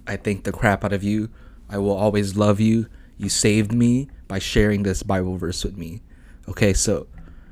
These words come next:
um, although we don't talk as much, um, that, that bond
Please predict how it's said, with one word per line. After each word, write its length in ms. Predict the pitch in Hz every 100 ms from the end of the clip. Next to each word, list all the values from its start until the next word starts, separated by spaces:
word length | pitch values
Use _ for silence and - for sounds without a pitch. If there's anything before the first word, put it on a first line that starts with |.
| - -
um, 400 | 87 80 73 67
although 200 | 98 101
we 120 | 104 107
don't 160 | 107
talk 240 | - 113 107
as 160 | 104
much, 580 | 113 113 123 - - - - - - - - - -
um, 320 | - 90 80 95 -
that, 340 | - 101 107 - - - - - -
that 260 | 113 113 110
bond 580 | 113 110 110 110 113